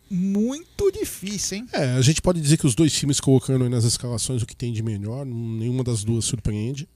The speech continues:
Speaker 2: muito pelo contrário. O que a gente vai ver agora é o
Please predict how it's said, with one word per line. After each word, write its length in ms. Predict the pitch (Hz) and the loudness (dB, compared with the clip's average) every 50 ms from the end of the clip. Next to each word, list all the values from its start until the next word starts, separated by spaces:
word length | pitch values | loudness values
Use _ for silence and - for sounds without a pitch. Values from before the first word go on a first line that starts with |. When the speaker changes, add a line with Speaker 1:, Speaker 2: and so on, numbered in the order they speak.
| _ _ - | _ _ -8
Speaker 2:
muito 140 | 117 113 | -8 -6
pelo 200 | - - 113 110 | -6 -4 -6 -6
contrário. 560 | 104 - 135 120 107 - 110 117 131 143 160 156 - _ - - - - - - | -4 -4 -4 -4 -4 -4 -6 -6 -6 -6 -8 -10 -14 _ -20 -20 -20 -20 -6 -4
O 80 | - 135 | -2 2
que 80 | - 151 | 4 6
a 40 | |
gente 220 | 139 131 151 - 151 | 6 6 4 4 4
vai 180 | 147 165 160 | 4 6 6
ver 200 | 135 127 156 160 | 6 4 4 4
agora 500 | 160 147 135 131 135 143 165 196 226 254 - _ _ | 2 2 0 2 2 2 2 0 -4 -6 -10 _ _
é 360 | 139 135 135 135 135 143 147 156 170 | -4 -2 -2 -2 -2 -2 -2 0 0
o 260 | 185 190 202 196 | 0 2 2 0